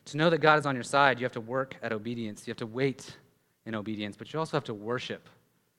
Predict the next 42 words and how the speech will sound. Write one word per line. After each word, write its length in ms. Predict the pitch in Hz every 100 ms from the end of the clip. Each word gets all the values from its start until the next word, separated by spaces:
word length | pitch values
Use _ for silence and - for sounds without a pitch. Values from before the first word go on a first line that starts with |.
| _ _
in 100 | 117
obedience 500 | 110 104 113 104 98
or 40 | 101
with 160 | 95
a 80 | 90
pure 460 | - - 110 98 - _ _
heart. 440 | - 98 92 - - _ _ _ _ _ _ _ _ _ _ _ _ _ _ _
Saul 320 | - 196 220
tries 580 | - 151 156 139 123 - -
to 80 | -
do 140 | 131
all 100 | 127
of 80 | 120
these 140 | 113 -
things. 400 | 104 85 - - _ -
I 60 |
mean, 140 | 175 165
maybe, 200 | 185 190
maybe 200 | 175 170
not 240 | 147 139
the, 180 | 135 127
uh, 220 | 113 107 110
obedience 400 | 117 139 123 -
pe-, 200 | 120 113
piece. 320 | - 113 104
He 60 |
does 180 | 127 131
directly 400 | 120 120 131 127
disobey. 480 | 117 - 104 110 101 - -
But, 100 | -
you 60 | 185
know, 120 | 202
David 420 | 175 208 269 247
also 420 | 190 170 208 - 123
will 160 | 131
directly 360 | 123 127 123 120
disobey. 540 | 113 - 98 95 85 - _ _ _ _ _ _ _ _ -
What, 140 | 214
again, 240 | 226 180 202
is 100 | 135
the 100 | 131
difference 680 | 131 170 127 98 - -